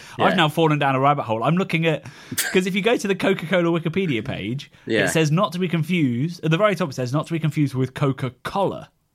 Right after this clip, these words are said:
Speaker 2: and
Speaker 1: Uh.
Speaker 2: Coca-Cola is a
Speaker 1: Hmm.
Speaker 2: Bolivian energy drink with coca as its extract base.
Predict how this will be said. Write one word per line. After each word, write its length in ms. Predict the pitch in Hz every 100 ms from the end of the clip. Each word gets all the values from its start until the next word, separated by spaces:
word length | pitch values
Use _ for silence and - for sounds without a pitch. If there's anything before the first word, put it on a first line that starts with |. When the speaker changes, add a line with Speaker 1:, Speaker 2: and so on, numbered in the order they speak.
| _ _ _ _ _ _
Speaker 2:
and 220 | 123 131 -
Speaker 1:
Uh. 40 |
Speaker 2:
Coca-Cola 1040 | 180 196 165 143 - - 233 92 110 151 - _ _ _ _ -
is 160 | 143
a 60 | 143
Speaker 1:
Hmm. 40 |
Speaker 2:
Bolivian 640 | 147 143 147 208 214 123 113
energy 340 | 113 107 110
drink 380 | 98 110 127 -
with 320 | 139 147 147 - _
coca 540 | - 214 170 117 98 92 _ _ _ _ _ -
as 180 | 120
its 140 | 117 104
extract 400 | 101 - 98 -
base. 320 | 92 80 -